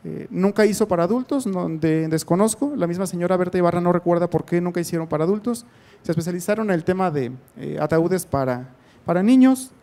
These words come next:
que después que les muestre algunas de las imágenes que hizo de los famosos angelitos, pues podemos sentir una especie de, de negocio redondo.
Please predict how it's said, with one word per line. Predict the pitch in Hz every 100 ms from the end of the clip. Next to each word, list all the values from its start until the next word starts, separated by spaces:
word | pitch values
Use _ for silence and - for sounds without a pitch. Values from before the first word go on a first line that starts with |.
| _
que | - 165 160 160 160
después | 165 - 190 202 196
que | 190
les | 180
muestre | 196 202 208
algunas | 190 202
de | 190
las | 185
imágenes | 196 190 202 196 -
que | 180
hizo | 180
de | 190
los | 156
famosos | 165 170 185 196
angelitos, | 202 214 208 190 220
pues | 214 156 - - - - - -
podemos | 175 190 208
sentir | 202 185 208 208
una | 196 196
especie | - 190 202 185
de, | 170 156 - - -
de | - 170
negocio | 180 190 196 196
redondo. | 190 202 233 220